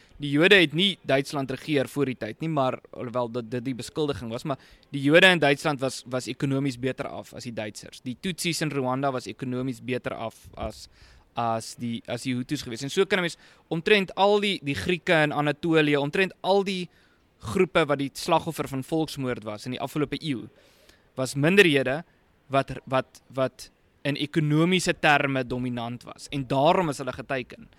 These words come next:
En nou, dis soos, dit is presies, dit, dis soos vir die Menseregte Kommissie om in negentien dertig in Duitsland te sê, "Die Jode in Duitsland is nie geregtig op beskerming nie, want hulle is nie 'n kwesbare groep nie, want hulle het geld." Dis die rede hoekom hulle geteiken was. Ehm,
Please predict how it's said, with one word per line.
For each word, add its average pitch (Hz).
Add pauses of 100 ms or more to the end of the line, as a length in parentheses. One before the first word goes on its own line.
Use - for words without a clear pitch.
(440)
En 139
nou, 156
dis 156
soos, 180
dit 175
is 185
presies, 190
dit, 151
dis 160
soos 190
vir 196
die 180
Menseregte 165
Kommissie 160
om 156
in 143
negentien 143
dertig 123
in 120
Duitsland 117
te 120
sê, 117 (600)
"Die 131
Jode 135
in 151
Duitsland 135 (200)
is 131
nie 160
geregtig 131
op 123
beskerming 123
nie, 139 (360)
want 123
hulle 120
is 131
nie 151
'n 135
kwesbare 131
groep -
nie, 120
want 110
hulle 110
het 107
geld." - (380)
Dis 147
die 156
rede 139
hoekom 139
hulle 135
geteiken 139
was. -
Ehm, 113